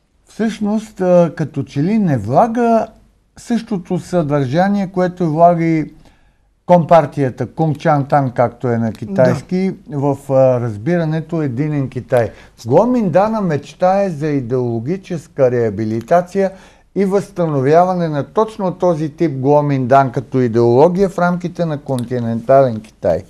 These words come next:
Speaker 2: Ето тук също имат различия, без-, без-, безспорно. Значи, ако платформата на обединението за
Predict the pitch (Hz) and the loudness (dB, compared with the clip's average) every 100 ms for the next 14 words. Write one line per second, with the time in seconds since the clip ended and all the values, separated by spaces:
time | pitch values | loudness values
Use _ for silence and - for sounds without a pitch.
0 | _ 262 269 190 285 254 254 - 226 196 | _ 2 2 0 -2 -2 -2 0 2 4
1 | 196 180 208 170 165 156 254 175 151 180 | 4 2 2 0 0 -2 -2 -2 -2 -8
2 | - 180 143 160 208 233 233 - 269 277 | 0 0 2 0 0 0 -2 2 2 4
3 | 208 - 214 202 196 254 269 208 175 190 | 2 2 2 2 2 4 6 4 0 0
4 | 175 202 170 185 202 214 220 165 143 160 | 2 4 4 2 2 4 4 2 0 -8
5 | 208 131 135 190 | -12 -10 2 4